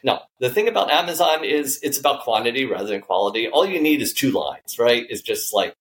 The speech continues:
give it five stars or four stars, you know, be honest about it.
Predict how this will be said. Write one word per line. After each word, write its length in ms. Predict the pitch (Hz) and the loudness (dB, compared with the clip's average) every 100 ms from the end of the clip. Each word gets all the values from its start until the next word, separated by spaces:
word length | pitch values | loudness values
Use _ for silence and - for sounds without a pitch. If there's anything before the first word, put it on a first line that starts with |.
| - | -2
give 180 | 135 | -2
it 20 | - | 0
five 300 | 135 131 127 | 2 2 2
stars 420 | 110 113 110 104 | 2 4 2 -2
or 100 | 85 | -8
four 240 | - 104 | -2 -2
stars, 640 | 101 92 92 95 92 - 90 | 0 0 0 0 -2 -6 -6
you 80 | |
know, 220 | 87 87 90 _ _ - _ | -6 -4 -6 _ _ -20 _
be 140 | - 196 | -2 2
honest 320 | 180 - - | 2 0 -8
about 220 | 87 | -10
it. 60 | 82 | -12